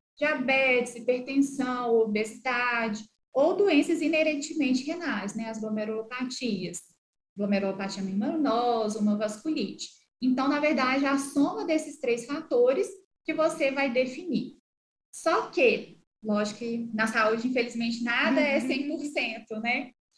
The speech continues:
Speaker 1: Tem aqueles pacientes que fogem da curva.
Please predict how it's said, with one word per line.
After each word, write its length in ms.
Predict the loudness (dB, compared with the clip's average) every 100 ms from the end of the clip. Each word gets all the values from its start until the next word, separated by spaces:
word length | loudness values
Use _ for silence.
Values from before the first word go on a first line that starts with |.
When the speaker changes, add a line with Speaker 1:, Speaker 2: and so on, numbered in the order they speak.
| _ 0
Speaker 1:
Tem 80 | 2
aqueles 240 | 4 2 2
pacientes 460 | 0 4 4 4
que 120 | 4 0
fogem 440 | 0 0 0 0
da 140 | -2
curva. 600 | -2 -2 -4 -4 -6 -8